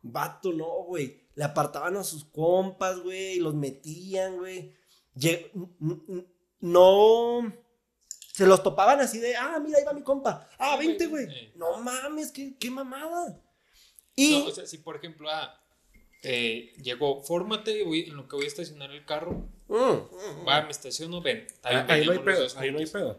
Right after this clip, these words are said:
Speaker 2: Pero uno sí se, yo creo que se veía bien pinche obvio, ¿no? Así como,
Speaker 1: No, güey, estuvo
Speaker 2: mira, aquí
Speaker 1: ojete, güey,
Speaker 2: dice
Speaker 1: ojete, ojete.
Speaker 2: que cualquier vacuna es buena
Speaker 1: Sí, cualquier
Speaker 2: y,
Speaker 1: vacuna
Speaker 2: y
Speaker 1: es
Speaker 2: no
Speaker 1: buena.
Speaker 2: hay que, no importa la marca, no hay que, pues, de alguna manera in-, malinformar a la gente o promover que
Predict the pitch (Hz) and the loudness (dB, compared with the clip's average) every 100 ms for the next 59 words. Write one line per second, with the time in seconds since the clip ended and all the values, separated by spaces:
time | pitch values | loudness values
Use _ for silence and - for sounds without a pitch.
0 | _ 131 123 123 120 135 147 147 120 139 | _ 0 2 2 -2 -6 -6 -6 -6 -6
1 | 139 131 113 - - 127 - 131 - 127 | -6 -4 -6 -8 -16 -18 -14 -6 -4 -2
2 | 123 117 117 127 123 127 123 - 127 123 | -4 -6 -8 -14 -16 -18 -14 -12 -10 -8
3 | 123 139 120 117 127 117 - 113 113 117 | -8 -6 -8 -10 -16 -18 -16 -10 -10 -8
4 | 139 135 120 - 139 - - 123 113 - | -8 -8 -6 -4 -4 -6 -18 -20 -14 -4
5 | 147 127 - 160 143 123 117 - 131 127 | 0 0 0 4 4 4 0 0 -2 -8
6 | - 165 147 143 - 123 _ - - 131 | -6 -6 -4 -8 -12 -20 _ -20 -2 0
7 | 120 127 120 139 147 175 196 185 180 156 | 4 2 2 0 0 -2 -4 -10 -10 -4
8 | 165 170 196 214 _ - 180 147 131 123 | -2 -2 -6 -10 _ 0 4 6 4 0
9 | 139 143 151 117 120 127 - 139 143 147 | -2 -2 -6 -6 -4 -4 -2 0 2 0
10 | 143 135 127 127 131 151 156 139 131 165 | -4 -10 -14 -12 -6 -4 -2 -4 -4 -8
11 | 160 165 147 139 151 151 151 _ _ _ | -8 -10 -10 -8 -4 -4 -4 _ _ _
12 | _ _ _ - 120 120 - - 131 123 | _ _ _ 0 2 2 -4 -6 -6 -4
13 | 160 202 196 180 196 185 165 143 143 135 | -4 -4 -4 -6 -8 -8 -6 -6 -6 -8
14 | 139 139 143 170 160 151 135 143 139 151 | -8 -4 -4 -2 -4 -6 -8 -14 -6 -6
15 | 156 131 123 120 123 123 135 131 120 - | -6 -8 -8 -6 -8 -8 -6 -6 -8 -18